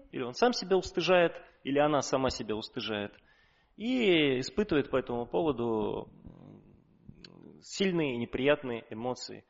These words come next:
сожаление, раскаяние и так далее. Это, условно говоря, аристотелевское, э, еще представление о стыде, потому что оно очень, э, яркими,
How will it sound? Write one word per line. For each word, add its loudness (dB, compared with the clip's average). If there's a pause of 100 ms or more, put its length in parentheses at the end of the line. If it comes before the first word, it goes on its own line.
(120)
сожаление, 0
раскаяние -4
и -10
так -8
далее. -8 (1300)
Это, 2
условно 8
говоря, 8
аристотелевское, 0 (300)
э, -12
еще -10
представление 0
о -2
стыде, 0 (2000)
потому 0
что -2
оно 4
очень, -2 (180)
э, -2
яркими, 6